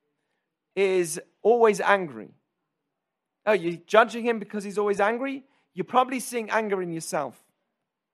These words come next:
If you invalidate somebody, you're probably invalidating yourself.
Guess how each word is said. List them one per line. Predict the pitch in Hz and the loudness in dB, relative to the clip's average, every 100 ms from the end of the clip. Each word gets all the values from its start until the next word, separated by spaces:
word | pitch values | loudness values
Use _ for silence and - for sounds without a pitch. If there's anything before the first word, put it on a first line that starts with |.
| _ _ _ _ _ _ _ _ _ _ | _ _ _ _ _ _ _ _ _ _
If | 185 214 | -8 -6
you | 220 | -8
invalidate | 240 294 285 214 247 262 233 220 196 | -4 -4 2 6 8 6 0 -2 -4
somebody, | - - 202 233 254 294 370 339 - _ _ _ _ _ _ _ _ _ _ | -12 -6 -6 0 0 2 0 -2 -8 _ _ _ _ _ _ _ _ _ _
you're | 175 | -6
probably | - 240 294 285 254 262 262 - | 0 6 6 6 0 -6 -10 -10
invalidating | 208 185 220 226 208 202 202 190 180 - - | -2 4 4 4 0 -2 -4 -12 -14 -18 -18
yourself. | 143 - 139 101 | -18 -14 -12 -14